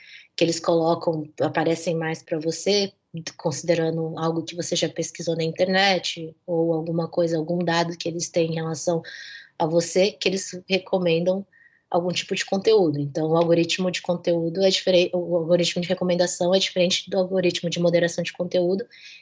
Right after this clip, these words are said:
e, em geral, até as próprias regras, quando você vai, trabalha com regulação, são, não são exatamente iguais, você trata um pouco de uma forma diferente. Aí, qual que é a ideia?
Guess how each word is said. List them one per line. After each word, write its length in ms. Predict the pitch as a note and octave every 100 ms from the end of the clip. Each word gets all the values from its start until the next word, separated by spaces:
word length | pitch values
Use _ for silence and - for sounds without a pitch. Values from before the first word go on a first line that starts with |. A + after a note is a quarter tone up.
| -
e, 100 | G3
em 140 | G3
geral, 340 | F#3 G3 F3 F#3+
até 240 | F#3 G3
as 180 | G#3 -
próprias 540 | - F#3 F#3 G3+ F#3+
regras, 580 | - F3 E3+ E3+ E3 -
quando 260 | - E3+ D#3+
você 280 | E3+ - E3+
vai, 260 | E3 E3 - - - _
trabalha 300 | - D#3+ E3
com 120 | D#3+
regulação, 640 | F3 E3+ E3 E3+ E3+ D#3+ E3 _ _ _ _ _ F3+ F3+ -
são, 200 | - F3+
não 160 | F3
são 240 | - - F#3+
exatamente 600 | F3+ F3 F3+ F3+ F#3 G#3+
iguais, 280 | G3+ D3 C#3+
você 160 | D3
trata 280 | - D3+ D3+
um 100 | E3
pouco 240 | D#3 D#3 E3
de 160 | - E3+
uma 160 | E3
forma 220 | - D#3+ D#3+
diferente. 600 | - - G#3 D3+ C3+ - _ - - - _ - _ _ G3
Aí, 440 | F#3+ G3 A3+ A3+
qual 180 | - C4
que 120 | A#3
é 40 | A#3+
a 40 |
ideia? 440 | G#3 F#3+ F3 F3